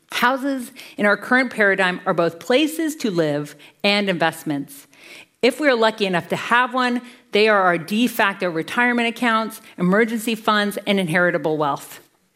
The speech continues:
I can't help but wonder what things would be like and how I might live differently if my material security were guaranteed.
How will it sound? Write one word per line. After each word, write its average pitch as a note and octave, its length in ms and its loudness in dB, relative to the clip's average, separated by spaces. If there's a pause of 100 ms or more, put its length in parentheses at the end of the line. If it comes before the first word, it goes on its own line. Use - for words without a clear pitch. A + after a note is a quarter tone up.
(240)
I A#3+ 100 2
can't E4 260 0
help D4+ 140 2
but A3+ 160 2
wonder B3 480 2 (260)
what C#4 300 0
things C4 180 2
would A#3 100 -2
be G3 120 2
like G3 360 2
and - 160 -4
how C4 440 2
I A#3+ 320 4
might G3 340 0
live G3 240 2
differently F#3 560 -2
if F#3 100 -2
my G3+ 220 4
material A3 480 0
security F3+ 460 -2
were E3 120 -2
guaranteed. D#3+ 800 -4